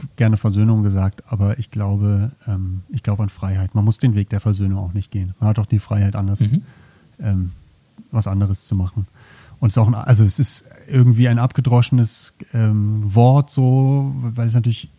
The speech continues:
Speaker 1: so überfrachtet ist mit
Speaker 2: Mhm.
Speaker 1: Vorstellungen.
Speaker 2: Mhm.
Speaker 1: Ähm, und es wird auch gefürchtet, ist auch ein gefürchtetes
Speaker 2: Mhm.
Speaker 1: Wort, aber ich, es ist, äh, ähm,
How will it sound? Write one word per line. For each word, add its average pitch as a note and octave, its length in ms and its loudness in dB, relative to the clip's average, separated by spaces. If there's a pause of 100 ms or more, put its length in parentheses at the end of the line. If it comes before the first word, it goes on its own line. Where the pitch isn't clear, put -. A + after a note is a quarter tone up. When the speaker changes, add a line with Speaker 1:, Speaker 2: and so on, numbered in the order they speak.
(480)
Speaker 1:
so C3+ 180 -6
überfrachtet C3 680 0
ist A#2 180 -8
mit A2 320 -4 (120)
Speaker 2:
Mhm. G2 460 2
Speaker 1:
Vorstellungen. A2+ 720 2
Speaker 2:
Mhm. A2 100 -4 (680)
Speaker 1:
Ähm, G#2 460 0
und D3 120 0
es A2+ 120 0
wird C3+ 120 2
auch A#2+ 100 -2
gefürchtet, B2 540 -2
ist - 80 -10
auch A2+ 120 -6
ein A2+ 100 -2
gefürchtetes A2+ 600 -2
Speaker 2:
Mhm. F#2+ 60 2
Speaker 1:
Wort, A#2 240 2
aber A2 240 -2
ich, - 180 -8
es B2 200 -6
ist, - 240 -6
äh, A2+ 300 -4 (840)
ähm, G#2+ 420 -4